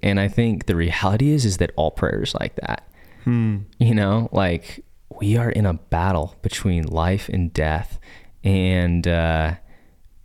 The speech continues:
Speaker 1: we just need to open our eyes to see it. Like, in every moment, there's, like, souls that are, like,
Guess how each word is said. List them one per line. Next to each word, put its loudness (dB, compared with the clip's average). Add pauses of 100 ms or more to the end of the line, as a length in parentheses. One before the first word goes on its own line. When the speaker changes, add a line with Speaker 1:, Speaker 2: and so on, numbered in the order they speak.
(400)
Speaker 1:
we 2
just 0
need 4
to -2
open 0
our 2
eyes 0
to -8
see 0
it. 0 (520)
Like, 0
in 0
every 2
moment, 0
there's, 0
like, 0
souls 0
that 0
are, 2
like, -2